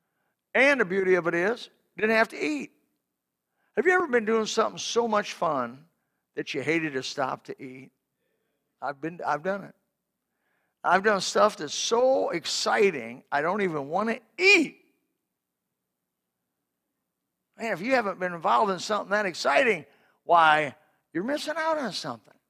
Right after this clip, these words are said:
This brother had something to do so exciting, God took his hunger away from him and gave him enough ability to go for forty days, forty nights. Well,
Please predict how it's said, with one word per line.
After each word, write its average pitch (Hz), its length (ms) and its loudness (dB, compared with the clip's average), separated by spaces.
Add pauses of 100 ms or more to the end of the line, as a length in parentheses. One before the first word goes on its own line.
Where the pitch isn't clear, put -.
(540)
This - 180 -2
brother 294 420 8
had 233 220 6
something 285 340 2
to 226 60 -8
do 302 120 -4
so 220 260 -2
exciting, 370 500 4 (380)
God 330 240 8
took 370 220 0
his 359 140 -4
hunger 311 360 6
away 202 240 6
from 247 260 4
him 269 80 0
and 226 100 0
gave 262 140 8
him 262 100 0
enough 247 260 2
ability 226 460 4
to 190 80 0
go 208 160 2
for 156 140 -4
forty 160 320 -4
days, 143 200 0
forty 139 220 -4
nights. 131 100 -4
Well, 208 200 2